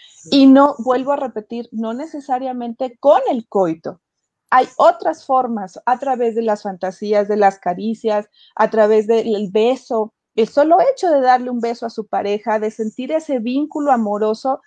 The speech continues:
es erótico. Y no lo debemos de dejar de ver así. La, el, la, el, el, quien m-, mitifica las cosas, quien les pone el, el tabú, somos la misma sociedad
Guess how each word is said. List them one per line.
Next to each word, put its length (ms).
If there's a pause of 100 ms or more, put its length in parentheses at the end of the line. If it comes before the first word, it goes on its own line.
(220)
es 180
erótico. 760 (500)
Y 140
no 200
lo 140
debemos 640
de 120
dejar 500
de 120
ver 420 (240)
así. 560 (420)
La, 200
el, 180
la, 220
el, 160
el, 380
quien 440 (560)
m-, 200 (180)
mitifica 720
las 200
cosas, 460
quien 160
les 160
pone 420
el, 160 (180)
el 200
tabú, 480
somos 480
la 100
misma 360
sociedad 680